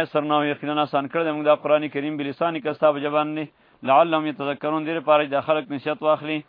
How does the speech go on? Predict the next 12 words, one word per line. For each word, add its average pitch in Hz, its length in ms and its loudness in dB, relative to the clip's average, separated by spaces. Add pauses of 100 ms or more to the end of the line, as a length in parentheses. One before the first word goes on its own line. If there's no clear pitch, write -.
(300)
په 131 60 -4
دې 147 120 -2
آیت 156 120 -2
کې 151 200 -6
ترغیب 143 340 -2
دی 151 100 -2
قرآن 151 340 0
کریم 123 300 -6
ته، - 120 -4
او 117 80 0
تشجیع 139 480 -2
د 151 100 -2